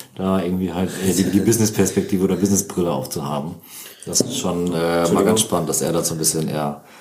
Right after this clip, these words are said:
Speaker 1: äh, mit dem Herz dran ist scheinbar. Aber er ist halt auch so ein sehr krasser Typ, der sehr wenig Emotionen zeigt. <laughs>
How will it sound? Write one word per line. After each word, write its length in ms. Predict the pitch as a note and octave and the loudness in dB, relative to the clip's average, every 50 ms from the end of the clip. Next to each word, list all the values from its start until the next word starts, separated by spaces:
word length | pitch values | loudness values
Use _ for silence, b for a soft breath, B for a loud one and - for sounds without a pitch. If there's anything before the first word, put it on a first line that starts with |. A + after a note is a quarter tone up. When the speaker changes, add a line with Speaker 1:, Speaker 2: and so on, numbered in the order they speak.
| B B B B B B B - - | B B B B B B B -14 -12
Speaker 1:
äh, 140 | D2 C#2+ | -10 -8
mit 160 | C2+ E2 E2+ E2+ | -6 -6 -4 -4
dem 60 | F2+ | -2
Herz 300 | F2 F2 E2+ E2 - - | 0 2 2 2 2 0
dran 200 | - D2+ D2 C#2+ | -2 0 0 2
ist 160 | C2 C2 - | 2 2 2
scheinbar. 400 | - C#2+ C2+ C2+ C2+ C#2 C2+ B1+ | 0 0 -2 -2 -2 -4 -4 -2
Aber 80 | D2 F#2 | 0 2
er 60 | F#2 F2+ | 2 4
ist 80 | E2 | 2
halt 320 | D#2+ D#2 - D2 D#2+ - - | 2 0 0 0 0 0 0
auch 140 | C2+ D#2 | 0 -2
so 100 | - - | -2 -2
ein 100 | E2+ D#2+ | -2 0
sehr 460 | D#2 E2 F2+ F#2+ F#2+ F2+ - - - - - B2 A#2 A2 G2+ - - - - - | 2 4 4 4 4 4 2 -4 -12 -18 -18 -16 -14 -14 -14 -16 -18 -20 -14 -8
krasser 340 | - - G#2 G#2 G#2+ G#2 - | -2 0 2 4 4 4 4
Typ, 240 | - G#2 G2+ - - | 4 2 0 2 0
der 520 | - F#2+ F#2 F2+ F2+ F2 F2 E2+ E2 B B B B B B B B B _ | 0 2 2 2 2 2 0 0 -2 B B B B B B B B B _
sehr 260 | - F#2 F2 F#2 E2+ E2+ | -8 -4 -2 -2 0 2
wenig 200 | F#2+ F#2+ F2+ E2+ | 2 2 2 0
Emotionen 460 | F2 F2 E2+ - - G#2 G2+ F#2+ F#2 | -4 -4 -4 -2 0 0 0 0 0
zeigt. 320 | - E2+ F#2+ G#2+ A2+ A2 - | 0 0 2 2 2 2 0
<laughs> 60 | - | 0